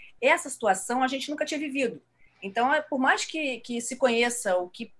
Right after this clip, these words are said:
pode acontecer, como é que o atleta pensa, né, como é que a gente pode ajudá-lo, é uma, uma situação muito específica e que cada um realmente está reagindo de uma forma muito,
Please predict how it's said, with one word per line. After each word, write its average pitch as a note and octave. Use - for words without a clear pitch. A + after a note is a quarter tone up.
pode B3+
acontecer, F#3+
como F#3+
é C4
que C4
o G#3
atleta F#3
pensa, F#3
né, F3
como G3
é A#3
que B3
a -
gente A#3+
pode G#3+
ajudá-lo, F3
é C#4
uma, F#4
uma D4
situação D#4+
muito D#4+
específica D#4
e G#3+
que C4+
cada D4+
um C4+
realmente C4
está -
reagindo A#3
de A#3+
uma B3+
forma A#3+
muito, B3